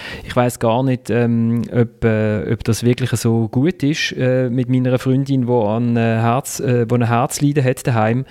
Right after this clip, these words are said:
Dann wird er nachher an den Ohren angezogen von der Pressestelle und muss zu Kreuze kriechen und behaupten, sein Belgisch sei falsch übersetzt worden, oder? Also, d-, es ist schon ziemlich klar,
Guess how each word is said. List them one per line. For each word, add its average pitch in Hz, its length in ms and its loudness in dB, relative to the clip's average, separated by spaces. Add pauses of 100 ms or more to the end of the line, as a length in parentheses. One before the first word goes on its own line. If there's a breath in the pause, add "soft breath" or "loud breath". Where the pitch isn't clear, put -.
(360 loud breath)
Dann 120 200 2
wird 127 220 0
er 123 60 0
nachher 123 300 0
an 120 220 0
den 113 100 -2
Ohren 147 580 0
angezogen 135 800 0
von - 80 -10
der 139 80 0
Pressestelle 123 680 0
und 120 100 -6
muss 123 180 0
zu - 100 -6
Kreuze 123 420 -2
kriechen 127 400 0
und 110 80 2
behaupten, 113 560 0 (280 loud breath)
sein - 200 0 (100)
Belgisch 127 440 0
sei 120 140 -2
falsch 117 340 0
übersetzt 104 540 -2
worden, - 340 0
oder? - 240 2 (160)
Also, 123 220 0
d-, 127 300 0
es 127 120 -4
ist 139 60 -4
schon 151 140 -4
ziemlich 143 340 0
klar, 120 480 0